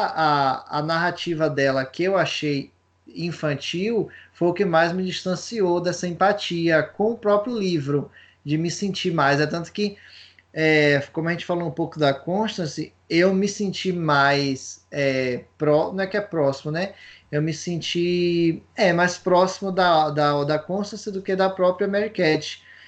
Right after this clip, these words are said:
É, justamente até por essa fobia social dela, eu achei que ela é, be-, é, é mais tratado, é, é mais palpável do que essa, do que a narrativa da outra, da Mary Cat.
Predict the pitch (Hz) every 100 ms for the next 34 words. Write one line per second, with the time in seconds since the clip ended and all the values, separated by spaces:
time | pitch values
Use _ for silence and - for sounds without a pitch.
0 | _ 139 143 147 143 _ _ _ - 160
1 | 175 - 190 180 185 180 185 185 202 202
2 | 196 - 196 156 165 170 170 151 - 160
3 | 156 151 139 143 143 131 127 - - -
4 | - 147 147 156 156 160 160 165 160 -
5 | 151 143 139 135 131 131 156 180 165 156
6 | 165 156 180 185 - 185 170 165 139 131
7 | 131 135 - 147 147 151 - 165 160 -
8 | 143 147 165 185 208 - _ _ _ -
9 | 151 151 160 160 156 170 160 160 151 139
10 | 135 - 160 156 196 196 196 190 190 180
11 | 160 175 175 175 151 147 147 139 139 139
12 | 143 135 123 - -